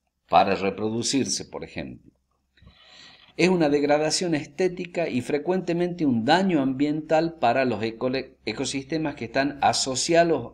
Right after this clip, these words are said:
a las playas, por ejemplo, los humedales, que son las zonas donde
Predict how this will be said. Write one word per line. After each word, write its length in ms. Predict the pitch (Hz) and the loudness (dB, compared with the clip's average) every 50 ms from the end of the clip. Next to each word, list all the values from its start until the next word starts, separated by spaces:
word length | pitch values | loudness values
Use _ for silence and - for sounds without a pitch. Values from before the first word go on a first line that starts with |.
| - - | -6 -6
a 80 | 92 | -4
las 140 | 90 85 82 | -4 -4 -8
playas, 460 | - - 160 175 156 117 95 87 80 | -6 2 4 4 4 4 0 -6 -8
por 200 | - - 98 98 | -8 -6 -6 -6
ejemplo, 400 | 107 - - 147 143 143 143 156 | -6 -4 -2 -4 -4 -2 -2 -4
los 220 | 139 110 92 90 92 | -4 -4 -4 -6 -6
humedales, 840 | 101 101 107 117 135 156 160 131 90 78 71 - - - - - _ _ _ _ _ _ _ _ _ - _ _ | -4 -2 0 0 2 2 2 2 0 -2 -8 -8 -10 -10 -10 -14 _ _ _ _ _ _ _ _ _ -20 _ _
que 120 | - 107 | 0 0
son 360 | 107 - - 156 160 170 165 | 2 2 4 4 4 4 4
las 160 | 139 107 98 - | 2 0 -2 -2
zonas 460 | - 143 139 143 151 147 135 113 113 | -2 0 0 0 0 0 -2 -4 -4
donde 560 | 113 120 127 135 131 123 131 139 143 139 - | -4 -2 0 0 0 0 0 -2 -2 -4 -10